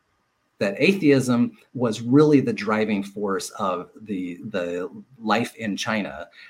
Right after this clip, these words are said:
and that somehow they were able to, uh, still have a ordered, uh, safe society in China. And of course,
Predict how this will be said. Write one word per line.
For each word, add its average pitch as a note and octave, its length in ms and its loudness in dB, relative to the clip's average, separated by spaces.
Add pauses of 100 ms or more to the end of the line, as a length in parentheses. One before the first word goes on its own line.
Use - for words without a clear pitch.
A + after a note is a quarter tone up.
(140)
and A3+ 120 0
that A3 140 -4
somehow D3+ 1040 0 (280)
they C3 120 4
were C#3 180 4
able A#2+ 360 -2
to, G2 520 -6 (360)
uh, F#2 400 -4 (800)
still D3 300 2
have B2 280 0
a G2+ 420 -2 (240)
ordered, B2 800 2 (800)
uh, F#2+ 440 -4 (540)
safe - 640 -4
society G#2+ 720 -2
in G2+ 120 -6
China. G2 540 -2 (200)
And B2+ 80 -4
of - 60 -10
course, D3 160 0